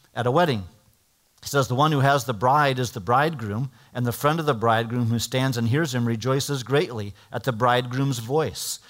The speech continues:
Therefore, this joy of mine is now complete." John compares his ministry to that of the best man at a wedding. And how strange would it be if we attended a wedding, and as the bride's coming down the aisle and the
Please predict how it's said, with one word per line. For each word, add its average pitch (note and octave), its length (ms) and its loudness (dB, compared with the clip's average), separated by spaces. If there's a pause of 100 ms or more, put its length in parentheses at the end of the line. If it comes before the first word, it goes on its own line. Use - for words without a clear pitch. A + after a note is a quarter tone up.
(260)
Therefore, D3 500 4
this D3+ 220 0
joy D#3 340 2
of B2+ 140 2
mine C#3+ 300 2
is A#2+ 160 -4
now B2 200 4
complete." C3 560 -10 (920)
John C#3 420 4 (220)
compares C#3+ 720 0
his D3+ 260 0
ministry C3+ 460 0
to B2+ 120 -6
that B2+ 220 2
of A#2+ 80 -4
the A#2+ 80 -2
best B2+ 320 -2
man B2 240 -2
at A2+ 100 -2
a A2+ 80 -2
wedding. A2+ 320 -2
And A2 100 -6
how C#3 140 4
strange E3 480 0
would D#3 140 0
it B2+ 160 -6
be G#2+ 220 -6 (880)
if - 80 -20
we A#2+ 100 -2
attended C#3 380 0
a C3 60 4
wedding, C#3+ 460 2 (240)
and B2+ 180 0
as B2+ 160 2
the A#2+ 80 -6
bride's C3 400 2
coming C#3 340 0
down C3 240 4
the B2 160 0
aisle B2+ 340 4
and A2 180 -2
the F2+ 60 -10